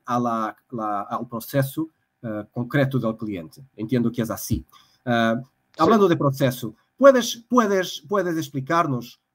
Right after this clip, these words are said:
Speaker 1: cómo, cómo, em, el co-, el concepto del mantenimiento proactivo que describiste se implementa, eh,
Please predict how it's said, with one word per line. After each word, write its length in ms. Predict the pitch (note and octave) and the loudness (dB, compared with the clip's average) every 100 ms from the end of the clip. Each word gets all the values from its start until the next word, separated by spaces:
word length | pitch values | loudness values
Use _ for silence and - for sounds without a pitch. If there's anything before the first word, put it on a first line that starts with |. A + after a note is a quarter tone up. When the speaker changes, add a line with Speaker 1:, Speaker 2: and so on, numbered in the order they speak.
| - - _ | -14 -16 _
Speaker 1:
cómo, 880 | A3+ G#3 F#3+ F3+ E3 D3+ C#3+ C#3+ - _ | -4 -2 0 2 2 2 0 -2 -6 _
cómo, 680 | F#3 E3+ D#3+ D3 C#3+ C3+ | -2 0 -2 -2 0 0
em, 400 | B2+ A#2+ A2 A2 - | 0 -2 -4 -8 -8
el 140 | D3 | -8
co-, 160 | C3+ G3 | -6 -6
el 140 | E3+ | -6
concepto 500 | C3+ C#3+ - - - | -4 -6 -4 -4 -2
del 120 | C#3+ C#3 | -2 -2
mantenimiento 680 | C#3 C3+ C#3+ C#3+ D#3 C3 | -2 -2 -2 -2 -4 -6
proactivo 600 | C#3 C3+ B2+ - A3 D3+ | -6 -4 -4 -6 -6 -4
que 320 | C3+ B2+ A#2 A#2 | -4 -4 -6 -10
describiste 800 | B2+ B2+ C3 B2 E3+ D3 C3 D3 _ _ - | -10 -8 -6 -6 -6 -8 -10 -10 _ _ -8
se 160 | - | -2
implementa, 680 | A#3 F#3+ E3+ F#3 F3+ F3+ F#3 _ _ | 0 0 0 0 0 -4 -4 _ _
eh, 200 | D3 C#3+ | -2 -2